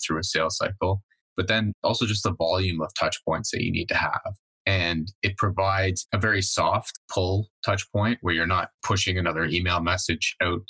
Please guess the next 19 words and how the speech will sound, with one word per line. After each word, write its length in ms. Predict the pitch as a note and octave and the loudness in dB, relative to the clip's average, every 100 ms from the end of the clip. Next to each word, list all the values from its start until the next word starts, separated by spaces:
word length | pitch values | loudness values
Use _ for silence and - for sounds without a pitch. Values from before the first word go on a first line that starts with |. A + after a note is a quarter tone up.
| - | -6
to 160 | - F2 | -2 0
a 60 | |
buyer 300 | D#2 D#2+ E2+ | 0 0 2
to 120 | F2+ F#2 | 0 -2
try 200 | - E2 | -2 -2
and 100 | E2 | 0
move 160 | E2+ | -2
them 120 | D#2 E2 | -2 -2
through 160 | - E2+ | -2 -2
a 60 | E2 | 0
cycle. 540 | F2 E2+ - F#2 G2 - _ _ | 0 -2 0 0 0 -4 _ _
You're 140 | - F2+ | -2 0
not 120 | E2+ | 0
calling 360 | - E2+ E2+ E2+ | 0 2 2 2
them 300 | E2+ E2 F#2+ | 2 0 -2
incessantly. 760 | - - D2+ - F2 F#2 F#2+ G2 _ _ | -2 0 0 0 0 2 2 -2 _ _
You're 100 | F#2 | -4
having 520 | F2 F#2+ G2 G2 F#2 E2+ | 0 2 2 2 0 -2
these 300 | E2 E2 - | -2 -2 -4